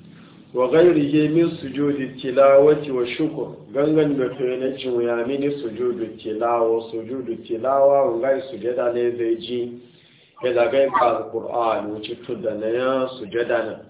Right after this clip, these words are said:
Wa shukr, gan bi sujada ya yabo ji, ne ba faga jeza, ni man do cha jeza, alkhair do cha jeza, za ti daji ya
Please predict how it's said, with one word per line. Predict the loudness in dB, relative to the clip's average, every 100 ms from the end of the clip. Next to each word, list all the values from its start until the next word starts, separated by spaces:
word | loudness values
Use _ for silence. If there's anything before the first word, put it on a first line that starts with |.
| _ -20 -16 -16 -20 _
Wa | 0 2 0
shukr, | -2 -4 -2 -4 -4 -8 -16 -18 0
gan | 2 2
bi | 0 -4 -4
sujada | -2 2 4 4
ya | 4 4
yabo | 2 0 -2 -2
ji, | -2 -4 -4 -8
ne | 0 2 2 0
ba | -4 -2
faga | -2 2 2 0 0
jeza, | -2 0 -4 -4 -6
ni | -4 -2
man | 0 0 2
do | -2
cha | 0 0 2
jeza, | 0 -2 -2 -4
alkhair | -4 -4 -2
do | -4
cha | -2 -4
jeza, | -2 -2 -2
za | -2 -4
ti | -2
daji | 0 0 0
ya | -4